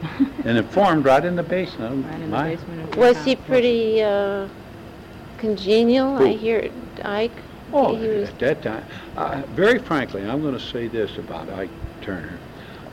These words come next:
Speaker 2: I, when they told, I heard these stories, you wanna sit down.
Speaker 1: Mm.
Speaker 3: Oh,
Speaker 1: Mm.
Speaker 3: all right.
Speaker 2: You, you wanna sit
Speaker 3: <laughs> Aren't
Speaker 2: down.
Speaker 3: you thoughtful?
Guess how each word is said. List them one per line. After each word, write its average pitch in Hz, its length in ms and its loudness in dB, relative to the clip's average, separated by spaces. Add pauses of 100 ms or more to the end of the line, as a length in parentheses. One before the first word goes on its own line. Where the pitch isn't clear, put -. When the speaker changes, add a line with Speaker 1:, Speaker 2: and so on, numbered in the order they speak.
Speaker 2:
I, - 160 -6
when 120 260 0
they 170 180 0
told, 156 440 0 (180)
I 135 140 0
heard 127 300 -2
these 120 180 -4
stories, 98 540 -4 (440)
you 185 120 0
wanna 151 220 2
sit 95 220 -4
down. 80 260 -6 (800)
Speaker 1:
Mm. 170 60 -6
Speaker 3:
Oh, 247 420 6
Speaker 1:
Mm. 147 220 -4
Speaker 3:
all 202 220 4
right. 220 380 6
Speaker 2:
You, 247 320 4
you 147 60 4
wanna 131 280 0
sit - 120 -10
Speaker 3:
<laughs> - 40 -12
Aren't 233 200 6
Speaker 2:
down. - 120 -6
Speaker 3:
you 247 60 -4
thoughtful? 208 600 2